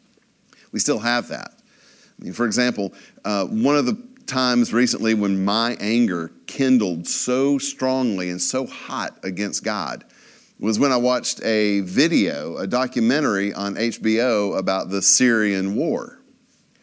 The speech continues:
And I watched the treatment of those kids. And I watched the way those kids,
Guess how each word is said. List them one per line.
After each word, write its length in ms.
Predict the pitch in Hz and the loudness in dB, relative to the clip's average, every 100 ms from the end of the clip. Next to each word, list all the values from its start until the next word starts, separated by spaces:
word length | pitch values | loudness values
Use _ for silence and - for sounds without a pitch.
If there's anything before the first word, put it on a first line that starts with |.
| _ - - - | _ -20 -20 -2
And 100 | 117 | 0
I 60 | |
watched 440 | 120 147 135 - 98 | 4 2 2 -4 -2
the 240 | 117 101 | 0 0
treatment 600 | - - 170 - 123 107 104 | -2 2 2 4 2 2 -2
of 140 | 101 | 0
those 200 | 107 107 | 0 0
kids. 640 | - 156 95 58 - - - - - - - | 0 0 0 -2 -6 -6 -10 -20 -20 -20 -2
And 140 | 127 | 2
I 60 | 123 | 2
watched 420 | 127 160 - - | 4 2 0 0
the 80 | 131 | 2
way 420 | 127 135 131 135 | 4 4 4 2
those 420 | 107 98 131 127 | 2 2 2 2
kids, 580 | - 147 139 135 110 | 0 2 4 2 0